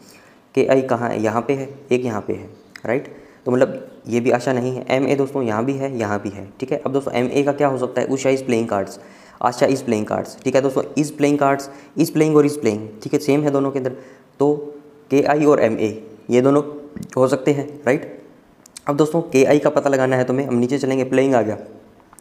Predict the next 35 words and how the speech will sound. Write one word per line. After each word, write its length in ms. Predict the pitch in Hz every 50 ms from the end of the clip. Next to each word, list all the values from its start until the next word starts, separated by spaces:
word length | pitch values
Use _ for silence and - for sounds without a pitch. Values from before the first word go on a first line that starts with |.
| - - -
ठीक 100 | - -
है। 100 | 143 151
तो 100 | 151 151
मतलब 180 | 143 135 127 -
केआई, 200 | 127 127 139 143
केआई 340 | - - 139 135 123 131 139
यहाँ 260 | 127 117 107 120 131
है, 120 | 135 147 143
केआई 320 | 147 - 127 113 117 127
यहाँ 240 | 127 123 117 117 135
है, 60 | 147
केआई। 260 | 143 - 113 107 104
तो 420 | 107 - - - - - - - 123
मतलब 140 | 127 123 123
playing 260 | 127 123 131 139 139
का 80 | 139
क्या 140 | 127 131 127
हो 80 | 123 120
जाएगा, 200 | 110 117 120 135
केआई 340 | 131 - - - 98 101 101
हो 120 | 101 101
जाएगा, 240 | 95 107 101 101 104 101 - - - - - - - -
ठीक 80 | 139 -
है। 60 | -
अब 100 | 131 139
दोस्तों, 240 | 143 139 - 143 123 - - - - - - - _ _ _
solve 240 | - - 123 131 135
हो 80 | 127 123
गया 120 | 131 147
हमारा 240 | 147 139 135 135 135 135 131
आशा 220 | - 120 - - 127
का 100 | 127 127
आ 40 | 123
गया 180 | 123 131 131
जेए। 340 | 127 123 123 - - 143 139